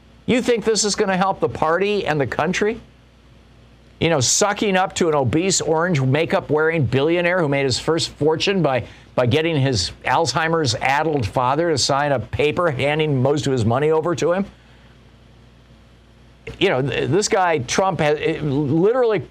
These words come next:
you know, his whole life has been a, a lifelong business model of ripping off contractors and customers, lying to banks, insurance companies, and the I R S, and taking dirty money from foreign oligarchs.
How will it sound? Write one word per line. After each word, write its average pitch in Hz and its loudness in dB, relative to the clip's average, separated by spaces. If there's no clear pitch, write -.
you 170 2
know, 147 2
his 135 0
whole 190 0
life 196 2
has 127 0
been 156 0
a, 135 0
a - 0
lifelong 147 2
business 180 0
model 127 0
of 107 2
ripping 143 2
off 170 0
contractors 135 0
and 113 -2
customers, 113 0
lying 139 2
to 165 2
banks, 156 0
insurance 143 0
companies, 135 0
and 123 0
the 120 2
I 113 0
R 101 0
S, 90 -2
and 127 2
taking 151 0
dirty 143 2
money 135 0
from 131 -2
foreign 127 0
oligarchs. 160 -2